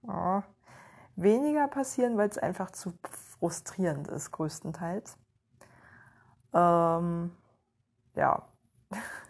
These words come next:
<laughs> Ich zieh das trotzdem durch. Wie gesagt, ich hab da einfach mal für ein Jahr dafür bezahlt. Solange ich in irgendwelchen Übungen auch gelegentlich mal besser werde, ist es auch nicht ganz umsonst, behaupte ich mal.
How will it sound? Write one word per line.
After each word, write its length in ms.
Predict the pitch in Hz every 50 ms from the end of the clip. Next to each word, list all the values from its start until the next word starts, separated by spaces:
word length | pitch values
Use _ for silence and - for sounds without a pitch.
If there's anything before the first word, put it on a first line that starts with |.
| - - -
<laughs> 500 | 269 277 269 - 240 240 - 196 202 - - _ _ _ - _ _ _ _ _ _ _ _ _ - - - _ _ _ _ _ _ _ _
Ich 280 | - 208 - - - -
zieh 240 | - - 196 190 180
das 240 | 185 180 180 180 -
trotzdem 500 | - 165 160 - - - - 208 220 240
durch. 280 | 240 196 160 151 -
Wie 100 | 196 196
gesagt, 380 | 202 196 185 151 147 175 - -
ich 80 | - -
hab 140 | 185 185 -
da 160 | 175 175 - - - _
einfach 320 | - 170 165 - 170 170
mal 160 | 190 180 165 160
für 160 | - - 160
ein 160 | 156 151 151
Jahr 220 | 151 147 147 151
dafür 280 | 156 160 160 - - 175
bezahlt. 600 | 170 160 - - - 156 156 156 165 247 - - - - - - - - - - - - - - - - _ _ _ _
Solange 420 | - - 175 175 165 170 185 190 190
ich 160 | 214 - -
in 180 | - 226 214 -
irgendwelchen 600 | 240 254 240 269 269 262 269 262 - 269 247 233
Übungen 340 | 220 208 208 220 214 208
auch 220 | 202 - 196 185 -
gelegentlich 560 | - 202 190 202 202 208 196 - 190 185 -
mal 140 | 180 165 160
besser 340 | 165 170 170 - 175 170 160
werde, 280 | 160 156 156 156 165
ist 260 | 165 170 - - -
es 100 | - -
auch 180 | - - 156 -
nicht 160 | 170 175 -
ganz 220 | 165 165 165 160 -
umsonst, 460 | 175 165 160 147 143 139 - - _
behaupte 340 | - 143 147 - _ - -
ich 120 | - _
mal. 160 | 165 160 160